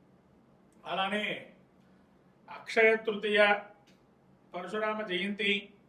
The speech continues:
గంగోతరణము, అలానే మనకు వైశాఖ పౌర్ణిమ, అలానే వై-, ఏకాదశి, చాలా విశేషమైనటువంటి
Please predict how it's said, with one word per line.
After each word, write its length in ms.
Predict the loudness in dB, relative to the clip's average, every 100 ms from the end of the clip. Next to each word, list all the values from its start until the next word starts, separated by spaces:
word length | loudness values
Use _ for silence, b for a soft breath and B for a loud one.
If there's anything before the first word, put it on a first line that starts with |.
| _ _ _ _ _ _ -12 -6
గంగోతరణము, 960 | -2 4 4 4 0 0 -6 -10 -14 -20 _ _ _ _ _ _ _ _ _ -12
అలానే 360 | -8 -6 -6 -8 -10 -14
మనకు 560 | -12 -6 -4 -4 -8 -16 -20 _ _ _ _ -4
వైశాఖ 400 | -4 -2 0 0 -2
పౌర్ణిమ, 520 | -4 -6 -6 -4 -4 -4 -10 -20 _ _ _ _ -20 _ _ _ -20 -12
అలానే 260 | -10 -8 -6
వై-, 260 | -6 -6 -14 -14
ఏకాదశి, 720 | 0 4 4 2 -4 -4 -4 -4
చాలా 140 | -2
విశేషమైనటువంటి 800 | -2 -2 -4 -4 -6 -6 -10 -12